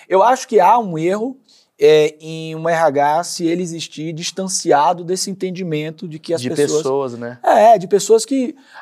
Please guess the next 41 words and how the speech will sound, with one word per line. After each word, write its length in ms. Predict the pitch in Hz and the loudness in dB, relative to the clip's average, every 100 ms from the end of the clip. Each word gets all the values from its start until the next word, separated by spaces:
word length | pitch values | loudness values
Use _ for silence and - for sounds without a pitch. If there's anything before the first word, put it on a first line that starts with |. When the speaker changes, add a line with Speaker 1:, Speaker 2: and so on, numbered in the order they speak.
| - | 2
Speaker 1:
eventualmente 760 | 190 214 214 208 185 170 180 | 2 2 0 2 2 2 -2
Speaker 2:
É 40 | 147 | 0
muito 240 | 247 370 | 2 2
bom 140 | 339 | 2
isso 80 | 269 | 2
que 80 | - | 2
você 40 | |
tá 120 | 190 165 | 0 2
falando. 200 | 160 135 | 2 4
Speaker 1:
Sa-, 160 | 269 | 4
cara, 320 | - 269 196 | 4 4 4
sabe 200 | 185 254 | 2 0
uma 100 | 226 | 0
coisa 240 | 175 214 165 | 2 0 0
que 100 | 160 | -2
rola 240 | 160 170 | 2 2
muito? 440 | 156 185 202 202 - _ _ _ _ | 2 -2 -4 -8 -16 _ _ _ _
Imagine 360 | 196 202 196 254 | 0 2 2 -2
o 40 | |
seguinte, 340 | - 156 143 - | -6 -10 -10 -10
você 100 | 196 | -6
tá 100 | 226 | -6
na 80 | 226 | -6
sua 140 | 202 | -8
carreira, 500 | - 131 160 156 120 | -8 -4 -2 -2 -4
você 160 | - - | -10 -8
passa 240 | 202 185 | -6 -6
muito 460 | 185 196 277 269 208 | -6 -4 -4 -6 -12
tempo 340 | - 185 160 | -8 -8 -8
da 60 | 139 | -14
sua 120 | 156 | -12
carreira 400 | - 127 160 143 | -10 -6 -4 -4
defendendo 460 | 151 151 165 175 185 | -6 -8 -10 -10 -10
a 60 | |
construção 340 | 180 180 - 175 | -12 -14 -14 -16
da 40 | |
sua 140 | - | -14
imagem. 440 | 190 156 117 110 104 _ _ _ _ _ _ _ | -8 -8 -8 -12 -20 _ _ _ _ _ _ _
Quem 160 | - 196 | -2 0
é 40 | |
você? 460 | 190 190 - 127 | -2 -6 -4 -6